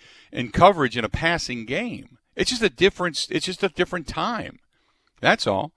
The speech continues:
Eight five five, eight three zero, eight six four eight. Let's go to Philip, listening to us in Waukesha. Philip, how you doing, man? What's up?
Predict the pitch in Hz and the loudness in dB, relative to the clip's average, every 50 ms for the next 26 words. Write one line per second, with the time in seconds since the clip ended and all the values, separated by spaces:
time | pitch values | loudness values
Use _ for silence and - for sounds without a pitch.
0 | _ _ _ _ _ - - _ _ - 165 175 208 - - 196 185 180 - - | _ _ _ _ _ -20 -20 _ _ 4 4 4 4 8 10 10 10 10 8 6
1 | 170 180 175 170 160 156 156 - - 156 147 123 139 143 156 156 156 147 - - | 8 8 8 8 6 2 0 -2 -4 -6 -4 -2 2 6 6 6 6 6 2 -2
2 | 151 160 - - - 156 143 - - - 151 156 147 151 - - 185 147 - - | -2 -2 -4 -4 -4 -4 -4 -4 0 2 2 2 2 0 0 0 0 0 2 0
3 | 175 175 156 131 127 135 139 - 147 131 - 143 139 - 127 117 120 127 139 143 | 0 2 2 2 0 -4 -4 -4 -6 -6 -4 -4 -2 -2 -4 0 2 4 4 4
4 | - 120 - - 110 104 - - 233 285 269 - 190 208 202 185 175 151 151 139 | 2 -2 0 0 0 0 8 10 10 12 12 10 10 8 6 6 4 2 2 2
5 | 120 110 113 123 143 147 - 151 127 92 - | 2 2 2 2 2 4 4 4 4 4 2